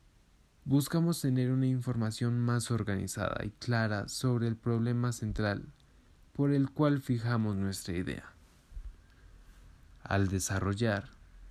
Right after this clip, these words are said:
buscamos qué es lo que queremos cumplir y lo que conlleva llevar esta idea a cabo.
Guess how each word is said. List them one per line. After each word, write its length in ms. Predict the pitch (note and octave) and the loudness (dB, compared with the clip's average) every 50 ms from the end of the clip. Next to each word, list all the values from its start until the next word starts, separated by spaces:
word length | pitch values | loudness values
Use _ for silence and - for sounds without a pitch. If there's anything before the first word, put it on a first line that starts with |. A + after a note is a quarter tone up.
| - - - - - - - - - - - - - - - - - - - - - - - - | -20 -20 -20 -20 -20 -20 -20 -20 -20 -20 -20 -20 -20 -20 -20 -20 -20 -20 -20 -20 -20 -18 -6 2
buscamos 800 | D3+ D#3 D#3 C#3+ - - E3+ E3 E3 E3+ E3+ F3 E3 - - - - - - - | 4 4 4 4 2 0 2 2 4 4 2 2 2 0 -4 -12 -18 -20 -18 -8
qué 220 | - - F#3 F3+ F3 | 0 2 4 4 4
es 160 | E3 D3+ D3+ | 4 2 2
lo 160 | D#3+ D#3 D3 | 2 0 2
que 180 | - C#3+ C3+ B2+ | 2 0 0 0
queremos 960 | - C3+ C3+ A#2 A#2+ A#2+ B2 B2 A#2+ A#2+ A#2+ A#2+ A#2 A2+ A#2 A#2 A#2+ A#2 - | 2 0 2 2 4 2 2 2 2 2 2 2 2 2 0 0 -2 -4 -6
cumplir 640 | - - A#2 G#2+ G#2 G2+ - A2+ A2 G#2 G2 F2+ - - - - - - - - - - - - - - | -4 -2 -2 -2 -2 -2 0 0 2 2 2 0 -4 -8 -20 -20 -20 -20 -20 -20 -20 -20 -20 -16 -6 0
y 80 | C#3+ C3+ | 4 4
lo 160 | C3+ C#3 C3 | 4 4 4
que 160 | - C3+ A#2 | 2 -2 0
conlleva 600 | - C#3+ C3+ C3+ B2+ C#3 C3+ C3+ C#3 C#3 C3+ C3+ - | 2 2 2 4 4 4 4 4 4 2 0 -2 -4
llevar 500 | D#3 C3+ C3 C#3 C#3 C3 C3 C3 B2+ B2 | -2 0 2 2 4 4 2 2 2 0
esta 220 | A#2+ A#2 - - | -2 -2 -2 -2
idea 300 | A2 A2 - A2 G2+ F#2+ | -2 0 0 0 -2 -2
a 80 | G2 - | -4 -4
cabo. 360 | - A2 F#2 - - - | -6 -6 -6 -6 -8 -12